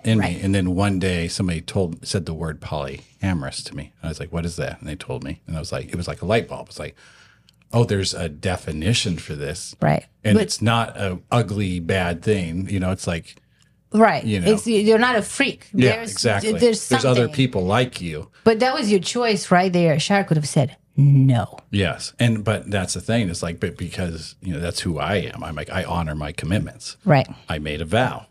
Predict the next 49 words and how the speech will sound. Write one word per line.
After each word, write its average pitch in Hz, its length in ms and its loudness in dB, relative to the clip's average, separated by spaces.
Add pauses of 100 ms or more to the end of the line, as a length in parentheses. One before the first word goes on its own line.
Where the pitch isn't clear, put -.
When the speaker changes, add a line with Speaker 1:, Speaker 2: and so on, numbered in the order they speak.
(360)
Speaker 1:
And 90 120 -4
we 78 80 -6
had 78 120 -4
a 82 60 -2
wedding 95 360 0
day. 78 320 -8 (340)
I 80 100 -6
told 73 380 -6
her, 80 180 -6 (240)
you 92 140 0
know, 71 100 -8
for - 160 -6
better 69 380 -4
or - 20 -4
for 127 180 -4
worse. 98 560 -4 (360)
And 82 480 -4 (640)
I, 85 300 -4
you 98 120 0
know, 80 80 -2
I 85 80 -2
told 113 280 -2
her 80 60 -2
it 85 80 -4
was 85 120 -4
always 101 340 2
her 85 140 -6
choice. - 500 -10
Like, 175 220 -2
Speaker 2:
But 220 100 8
I 226 100 6
can 233 200 0
only 254 320 4
assume 202 640 4
how 185 380 4
you 175 180 2
felt. 156 760 2
And 180 220 6
I, 165 220 4
I 185 140 2
don't 196 140 2
know 175 100 4
if 170 100 2
I 180 80 8
would 165 100 2
have 160 80 4
had 170 320 4
the 151 80 -2
courage 151 720 2